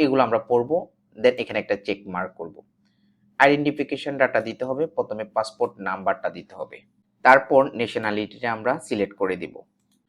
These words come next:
পাসপোর্টের date of issue দিব, পাসপোর্টের এক্সপায়ারি ডেট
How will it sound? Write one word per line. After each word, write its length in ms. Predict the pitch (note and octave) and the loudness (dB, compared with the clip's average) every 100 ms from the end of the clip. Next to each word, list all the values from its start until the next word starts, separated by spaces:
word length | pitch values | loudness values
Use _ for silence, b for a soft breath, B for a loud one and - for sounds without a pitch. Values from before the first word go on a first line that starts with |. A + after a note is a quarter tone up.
| _ - | _ 8
পাসপোর্টের 600 | C#3 - E3 D#3+ C#3+ C3 - - | 8 6 0 2 2 2 -4 -4
date 200 | A#2 A2+ B2 | 0 2 0
of 60 | - G#2+ | -2 -10
issue 200 | - A#2 | -6 -4
দিব, 120 | B2 D3 F#3 - _ _ _ C3+ | -4 -4 -6 -14 _ _ _ 4
পাসপোর্টের 580 | C3+ - D#3+ D#3 C#3 C#3 - A#2 | 4 2 -4 0 0 -2 0 0
এক্সপায়ারি 480 | - - A#2+ A2+ G#2 | -2 -4 0 0 -2
ডেট 140 | F#2+ | -4